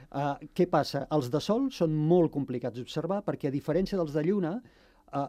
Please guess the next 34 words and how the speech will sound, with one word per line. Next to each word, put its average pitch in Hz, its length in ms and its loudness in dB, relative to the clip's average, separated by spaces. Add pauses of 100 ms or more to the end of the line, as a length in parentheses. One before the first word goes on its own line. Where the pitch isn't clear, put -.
(100)
l-, 147 180 2
els 147 200 4
de 151 100 4
lluna 196 220 4
són 196 180 0
observables 160 500 -2
des 147 220 -4
de 139 80 -4
tota 151 240 -4
l'hemisferi 143 540 -4
de 127 80 -2
la 120 60 -2
Terra 135 260 -6
en 131 180 -4
el 120 160 -2
que 135 140 -4
és 110 80 -12
de 120 100 0
nit. - 300 -8 (260)
Per 127 100 -2
exemple, 120 380 -2
aquest 131 160 -6
que 139 100 -2
vam 135 160 -2
observar, 151 440 -2 (100)
igual 135 340 2
com 135 140 -4
el 131 160 0
vam 131 260 0
observar 131 300 -2
des 123 100 -6
de 123 80 -6
Sant 120 220 -8
Cugat, 151 320 -2